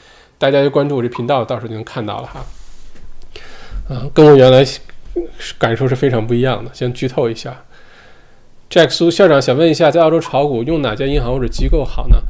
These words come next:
呃，简单的说呢，投资股票的平台很多，你像四大银行都有自己的，像 Commonwealth Bank 就是 Comsec、A N Z、Westpac 都有。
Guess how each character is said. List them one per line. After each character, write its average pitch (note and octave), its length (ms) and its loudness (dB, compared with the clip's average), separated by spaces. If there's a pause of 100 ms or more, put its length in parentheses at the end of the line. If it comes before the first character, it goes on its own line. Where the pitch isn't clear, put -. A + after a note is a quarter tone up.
(440)
呃， C3 280 0 (1080)
简 C#3 180 6
单 F#3 160 8
的 A3 80 10
说 F#3 220 4
呢， D3 280 4 (300)
投 - 180 2
资 F#3+ 320 8 (360)
股 C#3 100 2
票 F#3 220 4
的 D3 40 2
平 D3+ 160 0
台 D#3+ 140 2
很 B2 140 -2
多， B2+ 420 -4
你 C3 100 -6
像 D#3 300 4
四 - 180 -4
大 D3+ 140 4
银 C#3+ 160 2
行 B2 180 -2
都 D3 140 4
有 F3 80 4
自 B2+ 180 -6
己 A#2+ 140 -12
的， A2 400 -8
像 C3+ 340 -4
Commonwealth C#3+ 480 0
Bank B2+ 300 -2
就 B2 120 -4
是 A#2+ 60 -4
Comsec、 B2 560 -6
A D3+ 120 0
N D#3 100 4
Z、 D#3 220 2
Westpac D3 280 -2
都 E3 140 0
有。 C#3+ 140 -2